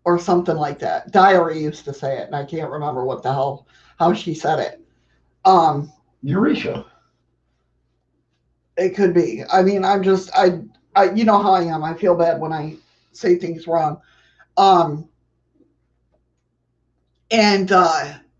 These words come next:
Speaker 1: that's what this is all, that's where Jesus came from and stuff like that. So I don't know. I think this is a collective. Now, mind you, this is, we would call him, like, a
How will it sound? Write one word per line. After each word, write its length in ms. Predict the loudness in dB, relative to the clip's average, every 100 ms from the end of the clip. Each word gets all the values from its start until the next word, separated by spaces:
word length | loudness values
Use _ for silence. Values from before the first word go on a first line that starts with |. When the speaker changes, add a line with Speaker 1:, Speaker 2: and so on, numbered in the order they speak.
| _
Speaker 1:
that's 400 | 0 4 4 4
what 200 | -4 -4
this 220 | -2 -4 -4
is 120 | 0
all, 200 | 0 2
that's 280 | 0 0 -2
where 100 | -4
Jesus 420 | -2 -4 -4 -8
came 260 | -6 -6
from 360 | -6 -4 -4 -6
and 220 | -10 -12
stuff 300 | -6 -6 -4
like 240 | -8 -6 0
that. 320 | 0 -2 -10 _ _ _ _ _ _
So 580 | _ 2 6 4 2 0
I 160 | 2 4
don't 300 | 2 2 0
know. 200 | 4 6 4
I 140 | 2
think 220 | -2 -8
this 180 | -10 -8
is 120 | -6
a 120 | -6 -8
collective. 680 | 0 0 0 -4 -8 -10 _ _ _ _ _ -4
Now, 280 | 2 4 4
mind 320 | 2 0 -6
you, 120 | -4
this 260 | -2 -2 -4
is, 220 | -14 -16 -20 _ _ _ _ _ _ _ _ _ _ _ _ _ _ _ _ _ -8
we 440 | -6 0 4 4
would 220 | 6 2 0
call 480 | 2 6 6 4
him, 300 | 2 -2 -2 0
like, 460 | 2 2 0 -8 -4
a 180 | -4